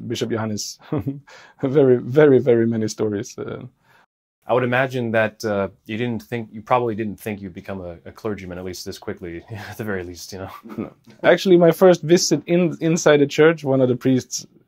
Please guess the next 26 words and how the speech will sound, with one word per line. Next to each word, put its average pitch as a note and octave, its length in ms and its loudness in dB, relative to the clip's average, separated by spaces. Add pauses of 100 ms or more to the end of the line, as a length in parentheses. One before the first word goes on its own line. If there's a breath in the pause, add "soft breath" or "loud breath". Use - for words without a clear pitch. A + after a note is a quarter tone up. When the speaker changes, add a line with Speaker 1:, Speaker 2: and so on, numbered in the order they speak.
(260)
Speaker 1:
one C3+ 280 -2
of C3 60 -2
the B2 100 -2
first C3+ 400 2
things B2+ 240 -2
he A#2 80 0
said B2 260 2
to B2+ 80 -2
me D3+ 260 0 (320)
was, A#2 400 -4 (960)
"You B2 120 0
know G#3 160 6
that F3 120 6
you D#3 80 6
will D#3 120 6
become C#3 240 2
a C3+ 80 6
priest D#3 280 4
in C3 60 -2
this A#2+ 160 2
church, A#2+ 320 0
right?" A#2+ 260 -2
And A#2+ 80 -2
I A#2+ 100 -4
said, A#2+ 300 -2
"Yeah, C#3 280 2